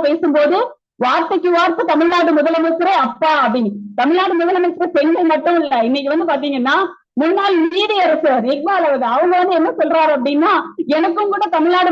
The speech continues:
முதலமைச்சரை அப்பான்னு கூப்பிடணும்னு ஆசையா இருக்கு" அப்படின்னு சொல்றாரு. அப்ப இது என்ன ஒரு விஷயம் அப்படின்னா, நீங்க யோசிச்சு பாருங்க, இன்றைக்கு சங்கிகளினுடைய தலைவர்கள்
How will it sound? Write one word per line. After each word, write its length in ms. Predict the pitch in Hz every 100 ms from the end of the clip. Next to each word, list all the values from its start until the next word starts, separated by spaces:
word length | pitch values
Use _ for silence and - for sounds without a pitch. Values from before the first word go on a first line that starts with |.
| 330
முதலமைச்சரை 500 | 330 330 330 359 370 -
அப்பான்னு 380 | - 339 359 339
கூப்பிடணும்னு 420 | 349 339 320 320 277
ஆசையா 320 | 277 330 294 285
இருக்கு" 360 | 269 226 240 226 180 202 - _ - _ _ _ _ _ _
அப்படின்னு 380 | 262 294 349 381 359
சொல்றாரு. 380 | 294 294 247 214 262
அப்ப 200 | 262 359 311
இது 100 | 294 302
என்ன 160 | 403 453 440
ஒரு 100 | 320 311
விஷயம் 240 | 330 381 330
அப்படின்னா, 400 | 269 262 214 233 311 330 - _ 269
நீங்க 180 | 370 370 349
யோசிச்சு 280 | 494 539 392
பாருங்க, 300 | 320 311 277 294 359 349 339 _ _ _ _ _ _ 349
இன்றைக்கு 560 | 285 349 370 349 370 427 392 302 -
சங்கிகளினுடைய 720 | 311 359 392 359 339 330 311 277
தலைவர்கள் 500 | 269 311 311 269 190